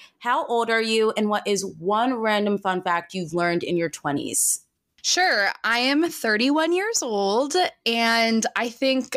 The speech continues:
Speaker 2: one of the most ridiculous things I learned very early into my twenties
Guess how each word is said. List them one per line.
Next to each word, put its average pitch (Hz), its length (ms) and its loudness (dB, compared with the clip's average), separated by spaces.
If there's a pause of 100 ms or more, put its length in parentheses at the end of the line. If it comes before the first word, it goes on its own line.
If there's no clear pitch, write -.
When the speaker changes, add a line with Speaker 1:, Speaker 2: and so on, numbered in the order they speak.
(160)
Speaker 2:
one 220 360 0
of 233 220 -2
the 240 100 -2
most 220 760 0
ridiculous 247 720 0
things 214 320 0
I 208 160 0
learned 202 400 0
very 208 480 0
early 185 320 0
into 190 260 -4
my 190 220 -2
twenties 233 720 0